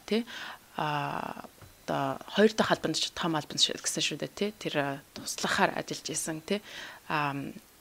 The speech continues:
Deputy General-аар ажиллажсэн байгаа. Тэ, Generator-ны аварь ажиллажсэн. Тэ, тухайн үед болохоор, тэрнээс өмнө болохоос өмнө хоёр мянга хоёр онд, тэ, а,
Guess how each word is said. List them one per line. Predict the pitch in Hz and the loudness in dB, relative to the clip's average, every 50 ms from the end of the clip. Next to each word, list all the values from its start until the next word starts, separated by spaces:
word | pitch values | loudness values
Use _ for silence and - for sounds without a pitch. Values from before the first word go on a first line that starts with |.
| - | -2
Deputy | - 190 185 - 190 165 151 - 156 - | 0 0 4 6 4 4 4 2 -2 -2
General-аар | - 143 147 147 151 156 - 156 156 | 0 0 0 0 -2 -2 0 0 -2
ажиллажсэн | 151 - - - - - - - - 156 | -2 -2 -4 -4 -2 -2 -2 -2 -2 -4
байгаа. | - 170 165 190 214 220 | -4 -4 -2 -2 -4 -4
Тэ, | - - - - - - - | -6 -8 -10 -10 -12 -4 0
Generator-ны | - 165 156 156 151 - 160 147 - 156 147 151 160 | 2 2 2 2 0 -2 -2 -2 -2 -4 -4 -2 -2
аварь | 151 151 151 147 | -2 -2 -2 -4
ажиллажсэн. | - 160 - - 180 - - 185 | -6 -6 -6 -4 -4 -4 -4 -4
Тэ, | 180 - 170 160 - | -2 -2 -2 -2 -4
тухайн | - - - - 208 196 185 170 | -8 -10 -2 2 6 6 6 6
үед | 160 - - | 6 2 0
болохоор, | 160 - 147 - - - 160 151 151 151 151 - - - - - - - | -2 -2 -2 -4 -4 -4 -2 -2 0 -2 -2 -4 -8 -12 -14 -12 -12 -2
тэрнээс | - 190 208 196 - - | 4 4 6 6 6 4
өмнө | - - 160 170 196 208 180 - - - - - - | 4 4 4 6 6 4 4 2 -2 -10 -14 -14 -10
болохоос | - - - - - 180 175 - | -6 -6 -4 -2 0 2 2 2
өмнө | 175 156 156 151 - | 2 0 0 0 2
хоёр | - 165 170 180 - 185 | 4 6 6 6 4 2
мянга | 175 165 156 151 - | 2 0 0 0 -2
хоёр | - - 160 156 175 196 185 | 0 4 6 6 6 6 4
онд, | 151 143 143 143 - - - - | 2 0 -2 -6 -8 -8 -8 -4
тэ, | 170 165 185 202 185 - - - - - - - - - | -2 -2 -2 -2 -6 -8 -12 -12 -10 -12 -12 -12 -12 -10
а, | 165 160 160 160 - - - 50 - | -8 -8 -6 -6 -6 -6 -6 -6 -8